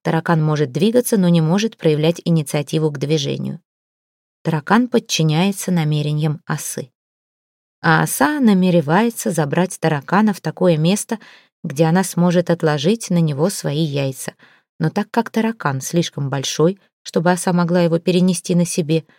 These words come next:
очень удобно, что таракан полностью теряет свою тараканью волю, но тем не менее остаётся способным передвигаться. Поэтому поглотитель душ хватается намертво зубами за антенны таракана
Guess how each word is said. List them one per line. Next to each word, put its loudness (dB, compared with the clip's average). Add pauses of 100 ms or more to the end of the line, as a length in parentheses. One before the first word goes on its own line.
(180)
очень 2
удобно, 4
что -2
таракан -2
полностью -2
теряет 0
свою -4
тараканью 0
волю, 2 (360)
но 0
тем 2
не 4
менее 4 (260)
остаётся 0
способным -2
передвигаться. -4 (360)
Поэтому 2
поглотитель 2
душ 0
хватается 0
намертво 0
зубами 2
за 2
антенны 2
таракана 0